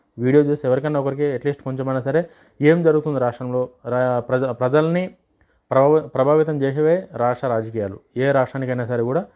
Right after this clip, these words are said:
ప్రజలకి వాళ్ళకి ఏదన్నా కష్టం వచ్చినా ఏదున్నా ఆదుకునేది ఫైనల్గా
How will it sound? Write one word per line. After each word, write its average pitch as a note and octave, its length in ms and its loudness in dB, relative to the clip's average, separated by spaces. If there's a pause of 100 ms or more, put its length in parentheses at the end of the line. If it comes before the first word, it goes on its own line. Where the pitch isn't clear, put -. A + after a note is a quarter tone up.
(500)
ప్రజలకి D3+ 480 2 (360)
వాళ్ళకి B2+ 300 0
ఏదన్నా C#3+ 580 2
కష్టం C#3+ 320 -6
వచ్చినా C#3 280 -6
ఏదున్నా C3 520 -4 (160)
ఆదుకునేది C3 500 -2
ఫైనల్గా B2+ 540 -4